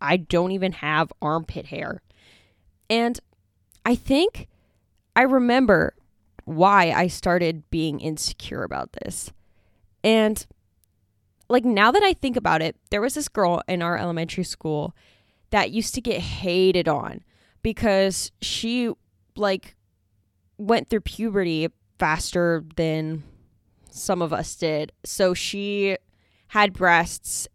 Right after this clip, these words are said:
and she started her period before all of us. So she often, like, bled through her pants. And I remember her getting, like, heckled for it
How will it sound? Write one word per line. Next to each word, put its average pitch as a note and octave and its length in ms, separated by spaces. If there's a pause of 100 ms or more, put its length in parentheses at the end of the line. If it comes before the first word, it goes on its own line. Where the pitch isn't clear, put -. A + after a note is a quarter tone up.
and F3 480 (120)
she - 280
started G3+ 380
her F#3+ 120
period F3 540
before F3 640 (460)
all G3+ 200
of D#3 100
us. E3 460 (380)
So F3+ 400
she - 260
often, F3+ 520
like, D#3 280 (100)
bled E3 320
through E3 120
her D#3 100
pants. C4 560 (480)
And F#3+ 320
I - 60
remember A3 540 (140)
her G#3 240
getting, F3+ 500 (440)
like, F3 260 (640)
heckled C4 480
for E3 320
it D#3+ 180